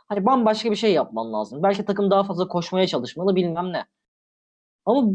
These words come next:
ya bunları, bunu anlatıp oyuncuları ikna etmen lazım. Tamam mı? İşte orada Wesley Johnson gibi bir adam var. Şimdi yani on beş dakikanın üstüne bir saniye çıktığı zaman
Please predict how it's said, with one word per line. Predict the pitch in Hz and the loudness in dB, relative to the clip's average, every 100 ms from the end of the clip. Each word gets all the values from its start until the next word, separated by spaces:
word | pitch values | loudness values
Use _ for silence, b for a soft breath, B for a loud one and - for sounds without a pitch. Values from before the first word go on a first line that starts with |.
| 196 - 170 | -4 -6 -2
ya | 156 156 | 0 2
bunları, | 185 208 233 - - _ _ - | 2 4 4 0 -8 _ _ -6
bunu | 175 208 | 0 2
anlatıp | 185 196 196 202 | 4 2 2 2
oyuncuları | 190 190 196 220 | 2 4 4 4
ikna | 208 226 220 | 2 2 0
etmen | 214 208 202 | 2 2 2
lazım. | 202 202 185 196 196 - _ _ _ - | 4 2 2 -2 -4 -14 _ _ _ -2
Tamam | 185 214 | 2 2
mı? | 170 110 - _ | 0 -6 -10 _
İşte | - - 143 123 _ _ _ _ | -14 -4 -4 -4 _ _ _ _
orada | 185 190 190 | 0 2 4
Wesley | 185 185 190 | 2 2 2
Johnson | 214 214 214 | 2 2 0
gibi | 208 202 | 2 4
bir | 196 | 4
adam | 196 214 196 | 4 2 2
var. | 165 | -2
Şimdi | - 156 147 143 | -4 -4 -4 -4
yani | 147 139 - | -4 -6 0
on | 202 202 | 2 4
beş | 196 196 | 2 2
dakikanın | 190 185 185 | -2 -2 -2
üstüne | 180 - 190 175 | -4 -4 -4 -2
bir | 214 | -2
saniye | 214 170 156 147 | 0 0 2 -2
çıktığı | - - 156 | -6 -4 0
zaman | 156 214 | 2 2